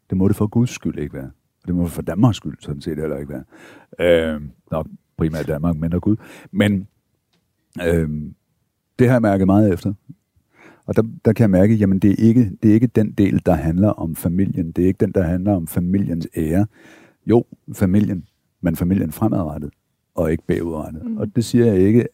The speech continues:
Speaker 1: af antydning af ringeagt for, øh, hverken mit fædrene eller længere tilbage ophav. Jeg er sindssygt stolt af min far. Altså, vanvittigt stolt af min far. Det er bare ikke derfor, jeg er i politik. Det er på trods af det,
Speaker 2: Ja.
Speaker 1: jeg er i politik.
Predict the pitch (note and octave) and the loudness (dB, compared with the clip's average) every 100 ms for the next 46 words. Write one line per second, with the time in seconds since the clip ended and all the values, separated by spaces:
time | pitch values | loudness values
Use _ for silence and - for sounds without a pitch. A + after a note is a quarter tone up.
0 | F2+ F2 D2 _ _ _ _ _ _ G#2+ | 2 2 0 _ _ _ _ _ _ -2
1 | A2+ - G#2+ F2+ E2 D#2 F2 G#2+ E2 - | -2 -2 -2 0 -2 -2 2 2 0 -6
2 | - E2+ D#2+ - E2 E2 F2+ G#2 E2 F#2+ | -2 -2 -2 -6 -4 0 -2 -2 -4 -2
3 | G2 G#2 F#2+ E2+ E2+ E2 F2 G#2 F#2+ E2 | 0 0 0 0 0 0 2 0 0 0
4 | F#2 E2+ F#2 F#2 F2+ - _ _ _ - | 0 -2 -6 -6 -8 -12 _ _ _ -2
5 | E2+ - F2 E2+ D#2+ - _ - - - | -2 -2 -2 -2 -6 -20 _ -16 -14 -12
6 | - C#3 A2+ - - - _ _ _ - | -4 -4 -6 -16 -16 -16 _ _ _ -12
7 | D2 - - _ _ - D2 - - - | -10 -10 -18 _ _ -8 -8 -8 -10 -12
8 | _ _ _ - D#2+ E2 - _ _ _ | _ _ _ -4 -4 -4 -8 _ _ _
9 | _ - E2+ D2+ A2 B2 F2+ - - - | _ -16 -6 0 2 4 2 -2 -10 -8
10 | G2+ F#2+ - G2 - _ _ _ _ _ | -10 -12 -12 -18 -18 _ _ _ _ _
11 | - F#2+ F2 E2+ - F2+ F#2 D#2 D#2+ - | -2 0 0 0 0 -2 0 -2 -2 -4
12 | - - - _ _ _ _ _ _ _ | -12 -12 -20 _ _ _ _ _ _ _
13 | E2 E2 - G#2 G#2 C#2 - _ _ F3+ | -6 -4 -2 0 0 -6 -14 _ _ -8
14 | D3 - C#2 C#2+ - D#2+ | -6 -6 -8 -10 -14 -12